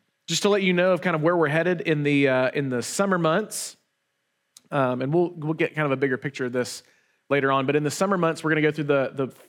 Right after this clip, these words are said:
first letter to the Thessalonians. So First Thessalonians is where we're gonna be, uh, in the summer months.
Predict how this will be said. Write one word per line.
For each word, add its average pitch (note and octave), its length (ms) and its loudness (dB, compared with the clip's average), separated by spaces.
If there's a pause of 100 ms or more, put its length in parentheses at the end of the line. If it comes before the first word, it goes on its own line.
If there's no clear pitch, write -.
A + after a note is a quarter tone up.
(100)
first F3+ 400 -2 (160)
letter D#3 380 0
to D3+ 120 -6
the D3 80 0
Thessalonians. C3+ 680 -2
So A#2 80 -8
First D#3 320 -2
Thessalonians C3+ 640 -4
is A2 100 -10
where B2 100 -4
we're A#2+ 120 -6
gonna A#2+ 80 -6
be, A#2+ 320 -4 (420)
uh, A#2+ 160 -2
in B2+ 80 -4
the A#2+ 60 -6
summer B2+ 260 -4
months. B2 400 -4